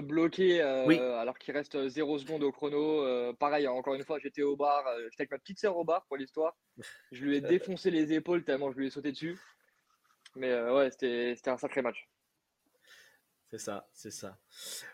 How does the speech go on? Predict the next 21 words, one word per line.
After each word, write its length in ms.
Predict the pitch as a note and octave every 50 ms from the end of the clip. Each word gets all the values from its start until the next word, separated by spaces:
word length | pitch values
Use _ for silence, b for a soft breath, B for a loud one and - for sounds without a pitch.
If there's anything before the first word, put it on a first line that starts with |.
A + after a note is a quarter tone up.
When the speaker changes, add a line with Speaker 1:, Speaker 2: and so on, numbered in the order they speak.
| B _
Speaker 2:
Le 200 | A#2 A#2+ C3+ C#3
deuxième 420 | A2+ A#2 E3+ G#3+ E3+ D#3+ F3+ D#3
match, 300 | C#3+ D3 D#3 D#3 - -
bah, 160 | B2+ A#2+ A#2
là, 120 | A#2 B2 B2
match 300 | B2+ C#3 C3+ - - -
de 140 | C3+ A#2+ A#2
rivalité 560 | A#2+ C3+ A#2+ C3 B2 B2 B2 - D3+ D#3+ D#3
tout 100 | - C3+
de 80 | -
suite, 300 | - - C#3+ D3 C#3+ -
hein, 100 | C3+ B2
on 140 | A#2+ A#2+ A2+
rentre 160 | A2 A#2+ A#2+
dans 80 | B2 B2
le 80 | B2 B2
vif 120 | B2 A#2+
du 120 | A#2+ B2
sujet. 440 | A#2 - - A#2 A2 C3 C3+ D3+ D3 -
Les 160 | C3+ B2+ C3+
Browns. 340 | C3+ C3+ C3+ C#3 D3 D#3+ E3